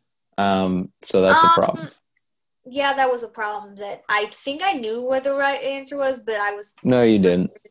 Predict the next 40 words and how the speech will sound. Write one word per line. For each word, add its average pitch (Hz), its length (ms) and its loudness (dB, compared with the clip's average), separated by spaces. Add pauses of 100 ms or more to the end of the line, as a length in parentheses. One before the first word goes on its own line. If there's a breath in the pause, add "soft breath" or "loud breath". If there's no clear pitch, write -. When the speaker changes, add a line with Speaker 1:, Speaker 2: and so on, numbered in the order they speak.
Speaker 2:
didn't. 78 220 -14 (840)
Okay, 220 300 -6
whatever. 214 720 -4 (220)
So 320 360 0
that's 339 220 -4
kind 480 260 -8
of 427 100 -8
an 320 40 -2
overview 302 400 -6
of 262 80 -10
what 247 180 -8
I'm 240 140 -12
doing 233 220 -8
this 240 200 -12
year 240 140 -4
for 247 100 -8
school. 214 640 -8 (460)
We 277 180 -4
don't 339 220 -4
use 359 160 -8
one 285 240 -6
Speaker 1:
Put - 220 2
Speaker 2:
curriculum. 156 120 2
Speaker 1:
Washington, 175 760 0
D 156 200 -6
C 143 420 -2
in 107 100 -4
the 107 100 -10
comments 117 460 -6
below 113 340 4
if 101 140 -2
you've 104 100 -2
made 101 200 0
it 95 100 -6
this 101 160 -6
far 104 280 0
in 98 100 -2
the 95 100 -4
video. 95 340 -4
Speaker 2:
<laughs> 254 60 -14